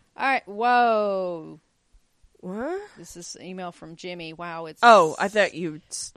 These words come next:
Speaker 2: I was
Speaker 1: it's
Speaker 2: like,
Speaker 1: long.
Speaker 2: okay.
Speaker 1: Um, okay. Uh, Jimmy, it's bullets. So Hale is working out of a Hydra Academy. I like that we get to see how Hydra agents are taught and how over time they've been thinned out by the works of Captain America, Black Widow, and shield.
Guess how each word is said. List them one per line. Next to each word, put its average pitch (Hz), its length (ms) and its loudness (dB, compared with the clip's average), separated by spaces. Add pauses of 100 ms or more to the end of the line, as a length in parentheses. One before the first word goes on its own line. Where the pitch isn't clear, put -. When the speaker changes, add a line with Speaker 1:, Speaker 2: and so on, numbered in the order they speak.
(140)
Speaker 2:
I 190 40 -6
was 190 140 -6
Speaker 1:
it's - 40 -12
Speaker 2:
like, 175 120 -6
Speaker 1:
long. 165 440 -12 (140)
Speaker 2:
okay. 185 200 -6
Speaker 1:
Um, 170 340 -10 (540)
okay. 160 420 -16 (220)
Uh, 196 920 -4
Jimmy, 220 320 -8
it's 196 140 -14
bullets. 226 440 -6 (400)
So 254 180 -4
Hale 294 300 -2
is 302 140 -10
working 294 320 -6
out 233 100 -6
of 233 80 -6
a 240 60 -6
Hydra 254 400 -6
Academy. 262 560 -6
I 208 60 -8
like 214 220 -6
that 196 120 -10
we 196 80 -10
get 202 160 -12
to 208 80 -16
see - 180 -12
how 208 160 -8
Hydra 196 340 -10
agents 180 360 -12
are - 60 -20
taught 196 360 -6
and 196 80 -16
how 190 100 -8
over 185 160 -10
time 190 300 -10
they've 180 220 -10
been 175 140 -16
thinned 196 280 -12
out 185 180 -4
by 185 140 -4
the 180 100 -10
works 180 280 -10
of - 80 -20
Captain 180 320 -10
America, 226 360 -6
Black 196 320 -6
Widow, 180 340 -6
and 165 280 -12
shield. 196 680 -6